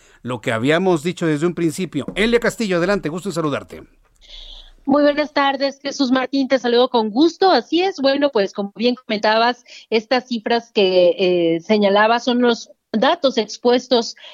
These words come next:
Speaker 2: en el portal de revocación de mandato, eh, pues destinado por el Instituto Nacional Electoral para el vaciado de las dos millones setecientas cincuenta y ocho mil firmas que se requieren reunir para que se pueda realizar el ejercicio ciudadano.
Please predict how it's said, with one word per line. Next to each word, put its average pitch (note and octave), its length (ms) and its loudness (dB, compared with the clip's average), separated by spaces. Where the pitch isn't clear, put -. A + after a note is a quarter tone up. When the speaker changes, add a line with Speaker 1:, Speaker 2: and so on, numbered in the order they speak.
Speaker 2:
en C4+ 140 2
el C4 100 0
portal A3 420 0
de G#3+ 120 -2
revocación F#3+ 560 -4
de A3 100 -2
mandato, F#3+ 640 0
eh, - 140 -20
pues F3+ 260 4
destinado G#3 600 2
por F3 100 4
el E3+ 80 0
Instituto F#3 420 -6
Nacional F#3 480 2
Electoral F#3 600 2
para F#3 180 -4
el E3+ 80 -2
vaciado F#3 540 0
de F3+ 120 2
las D#3+ 220 2
dos A#3+ 240 0
millones G3+ 460 0
setecientas F3+ 560 -4
cincuenta D#3 400 -2
y D#3 80 4
ocho D#3+ 240 -2
mil F#3+ 180 2
firmas F#3+ 560 0
que B3+ 300 0
se A3+ 300 0
requieren G#3 760 0
reunir F3+ 600 -2
para A#3+ 160 -2
que A3 140 -6
se F#3+ 100 -4
pueda F#3+ 260 0
realizar F#3 540 -2
el F#3 140 0
ejercicio G3 480 -4
ciudadano. C#4 640 0